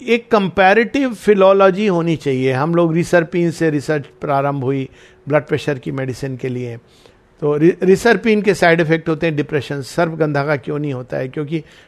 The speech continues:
प्रकृति में जो चीज़ें मिलती हैं वो उसके अ, अंदर होने वाले जो विषाक्त, अ, संभावनाएं हैं, उसको भी balance करके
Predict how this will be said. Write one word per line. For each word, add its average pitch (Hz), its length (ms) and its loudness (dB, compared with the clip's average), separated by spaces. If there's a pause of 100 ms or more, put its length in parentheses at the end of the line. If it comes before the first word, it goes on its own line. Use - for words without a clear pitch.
(120)
प्रकृति 160 440 0
में 180 160 -2
जो 160 120 0
चीज़ें 156 340 -4
मिलती 151 360 -4
हैं 156 100 -2
वो 147 360 -4
उसके 156 440 -2 (420)
अ, 139 240 -8
अंदर 156 300 0
होने 143 300 -2
वाले 147 260 0
जो 147 160 -2
विषाक्त, 139 640 -4
अ, 135 200 -6
संभावनाएं 135 720 -6
हैं, 208 80 -8
उसको - 340 -8
भी 285 140 -2
balance 151 440 -2
करके - 340 -12